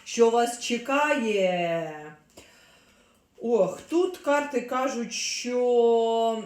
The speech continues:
м, зараз у вас є якась ситуація, у вас були відносини, куди ви вкладалися по повній програмі, але ви нічого не отримали. Сонечки, не оби-, не ображайтеся,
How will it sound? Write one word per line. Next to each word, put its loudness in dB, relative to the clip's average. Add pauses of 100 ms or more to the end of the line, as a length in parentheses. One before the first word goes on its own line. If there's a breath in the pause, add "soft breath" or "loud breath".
(140)
м, -8
зараз -4
у -12
вас -6
є -8
якась -4
ситуація, -4
у -2
вас -4
були -4
відносини, -8
куди -6
ви -6
вкладалися -6
по -8
повній -6
програмі, -8
але -2
ви -8
нічого -6
не -6
отримали. -12
Сонечки, -8
не -6
оби-, -4
не -4
ображайтеся, -8